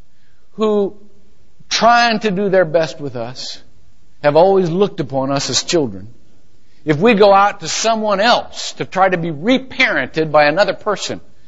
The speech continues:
to have some other authority figure tell us we got the stuff that it takes to become grown up in this world, there will always be in the back of our mind, "Ah, but did I just look for someone to agree with me?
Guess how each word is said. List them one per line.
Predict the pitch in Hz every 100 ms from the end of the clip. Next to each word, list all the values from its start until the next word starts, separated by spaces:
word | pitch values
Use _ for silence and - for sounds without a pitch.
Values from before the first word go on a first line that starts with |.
| - -
to |
have | 160 -
some | - 254 247 -
other | 254 240 214
authority | 185 - 240 220 147 147
figure | - 143 131 143 156 - -
tell | 226 170
us | 147 -
we | 180
got | 185 160
the | 143
stuff | - - 180 113 -
that | 143 123
it | -
takes | 165 117 78 - - - - - - - - - - - -
to |
become | 143 143 185 165 131
grown | 175 196 175
up | 147
in | 156
this | 147 131
world, | 139 156 110 98 - - - - - - -
there | 127
will | 127
always | 131 185 233 226 220
be | 151 160 185
in | 156
the | 123
back | 110 180 175 -
of | 135
our | 143 143
mind, | 139 131 123 90 78 78 - - - - - - - -
"Ah, | 127 139 143 139
but | 131 113
did | 127 147
I | 135 131
just | 135 123
look | 127 147 151 - -
for | 127
someone | - 143 131 127 113
to | 117
agree | 107 117 120
with | 104 98 98
me? | 92 87